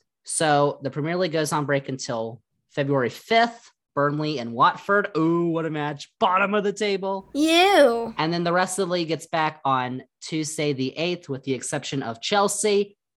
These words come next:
Speaker 1: who don't play their next Premier League match until Saturday, the nineteenth of February, because they're going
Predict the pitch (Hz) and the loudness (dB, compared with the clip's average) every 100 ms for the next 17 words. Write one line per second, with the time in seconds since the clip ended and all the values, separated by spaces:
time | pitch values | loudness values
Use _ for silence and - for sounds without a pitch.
0 | _ - 151 156 160 151 _ _ _ - | _ -6 -4 -2 -4 -6 _ _ _ -8
1 | 147 135 160 180 180 175 - 165 165 165 | -6 -4 -4 -2 -4 -6 -8 -6 -4 -4
2 | 160 160 160 156 - 127 123 - 120 113 | -4 -4 -4 -6 -8 -8 -8 -6 -6 -6
3 | - - 151 180 175 170 120 113 123 165 | -6 -2 0 0 -2 -4 -6 -6 -4 -4
4 | - - 156 175 - 131 - 156 156 170 | -8 -8 -6 -6 -8 -12 -8 -6 -6 -4
5 | 170 175 175 _ _ - 269 - 330 370 | -2 -2 -4 _ _ -10 -8 2 6 6
6 | 226 202 226 269 - 254 - _ _ _ | 6 4 2 0 -2 -4 -8 _ _ _
7 | _ - 135 190 240 185 156 156 156 180 | _ -10 -2 0 0 0 0 -2 -6 -10